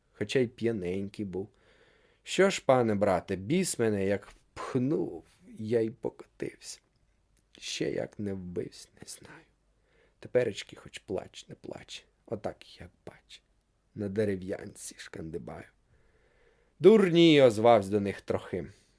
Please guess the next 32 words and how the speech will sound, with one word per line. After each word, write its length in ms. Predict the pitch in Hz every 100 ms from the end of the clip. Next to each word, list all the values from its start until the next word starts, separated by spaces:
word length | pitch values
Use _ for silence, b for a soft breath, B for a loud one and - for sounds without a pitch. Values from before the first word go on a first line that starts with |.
| -
«Жалкуйте 560 | 143 202 208 214 196
на 100 | 160
себе, 360 | 143 156 127 104
бо 140 | 92
що 300 | 101 - 214
за 100 | 196
диво 320 | 190 170 143 120
в 60 |
тім, 300 | - 151 147
що 280 | 131 - 127
в 40 |
Василя 440 | 113 120 127 127 151
все 240 | 151 113
погоріло, 640 | - 104 101 98 139 139 - b b b
а 80 |
в 80 | 110
тебе 280 | 156 143 113
ногу 420 | 95 95 92 90
й 40 | 92
зломило? 520 | 90 95 92 90 80 _ b b b _ _ _ _
Погано 600 | 110 92 101 143 175 160
п'яному 640 | - 147 143 139 131 123 -
і 100 | 107
поночі, 840 | - 131 143 131 - 120 123 -
і 60 | 104
з 80 | 95
вогнем». 520 | 101 92 82 73 71 - _ _ _ _ _ _ _ _ _
«Так 180 | 160 160
що 340 | - 214 202
ж 80 | 175
його 200 | 165 170
робити? 500 | 165 160 170 151 -